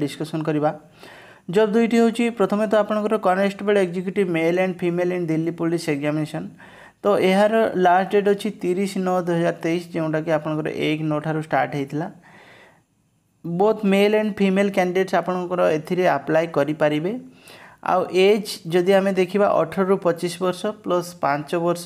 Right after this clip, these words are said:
ହେଉଛି ଏସ୍ ସି ଏସ୍ ଟି କ୍ୟାଣ୍ଡିଡେଟ୍ ପାଇଁ, ଆଉ ଓ ବି ସି ପାଇଁ ଆପଣଙ୍କର ତିନି ବର୍ଷ। କ୍ୱାଲିଫିକେସନ୍ ଯଦି ଦେଖିବା ଆମେ, ପ୍ଲସ୍ ଟୁ ପାସ୍ ମାଗିଛି ବୋଥ୍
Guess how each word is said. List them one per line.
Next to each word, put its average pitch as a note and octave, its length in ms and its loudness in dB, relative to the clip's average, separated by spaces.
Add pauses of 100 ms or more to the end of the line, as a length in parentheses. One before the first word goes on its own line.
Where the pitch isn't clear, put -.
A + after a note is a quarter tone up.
ହେଉଛି E3+ 340 -4
ଏସ୍ D#3 140 -6
ସି E3+ 140 -4
ଏସ୍ D#3+ 180 -6
ଟି E3+ 80 -2 (540)
କ୍ୟାଣ୍ଡିଡେଟ୍ E3 380 -4
ପାଇଁ, F#3+ 120 -6 (120)
ଆଉ D#3+ 80 -4 (160)
ଓ - 20 -2 (100)
ବି E3+ 140 -2
ସି F3 140 -8
ପାଇଁ F3 180 -4
ଆପଣଙ୍କର D3+ 320 -4 (100)
ତିନି B2+ 260 -4
ବର୍ଷ। C3 160 -8 (1000)
କ୍ୱାଲିଫିକେସନ୍ A3 640 2
ଯଦି G#3+ 240 0
ଦେଖିବା G#3+ 280 2
ଆମେ, G#3+ 200 0
ପ୍ଲସ୍ F#3 240 2
ଟୁ G#3 140 0
ପାସ୍ G3 180 2 (100)
ମାଗିଛି F#3 300 -2 (100)
ବୋଥ୍ F#3 160 -2